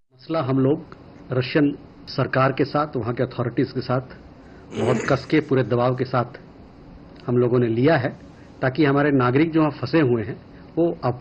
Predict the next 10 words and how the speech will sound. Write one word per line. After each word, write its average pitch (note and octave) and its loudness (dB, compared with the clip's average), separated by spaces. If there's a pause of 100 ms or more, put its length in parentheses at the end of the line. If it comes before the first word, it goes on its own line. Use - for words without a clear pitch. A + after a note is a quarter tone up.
वापस C3 2
आ G#2+ -4
सके। G#2 -12 (220)
जो C3 0 (400)
हमारे B2+ 2
यहाँ B2+ -2
एजेंट्स D#3 2
हैं, C#3 0
जिन्होंने B2 2
इनको B2 2